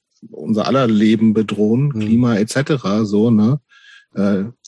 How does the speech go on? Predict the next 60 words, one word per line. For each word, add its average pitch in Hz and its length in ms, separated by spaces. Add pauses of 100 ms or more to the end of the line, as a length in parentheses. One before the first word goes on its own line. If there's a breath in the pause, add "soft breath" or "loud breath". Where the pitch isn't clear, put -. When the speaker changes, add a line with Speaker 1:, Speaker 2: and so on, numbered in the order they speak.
(240)
Speaker 1:
das 98 180
ist, - 380
äh, 98 420
im - 220
Zweifelsfall 113 320
hängt's 110 160
ja 104 60
auch 98 80
alles 107 160
ein 110 60
bisschen 107 160
zusammen 131 320
mit 110 100
Energie 107 440
und 101 120
bla, 104 160
bla, 135 140
bla. 110 340 (580 soft breath)
Die 104 60
müssen 117 220
natürlich 110 180
auch 90 80
wieder 95 140
mehr 90 180
Thema 87 320
werden. 82 220
Insofern 95 480
glaube 92 340
ich - 40
schon, 95 100
dass 101 120
es 95 120
ein 92 80
bisschen 95 260
Normalisierung 92 560
natürlich 92 240
schon 87 160
auch - 140
braucht, - 400
aber 82 120
das - 140
darf - 220
natürlich 190 440 (220)
nicht 185 240
bedeuten, 180 400
dass - 140
so 98 120
wieder 92 140
Leute 90 240
sagen, - 180
okay, 156 200
jetzt - 180
ist - 240 (720 loud breath)
Ukraine-Thema 95 760
abgehakt, 95 520
jetzt - 440
keine 90 200
Lust - 240
mehr, 90 80
jetzt - 400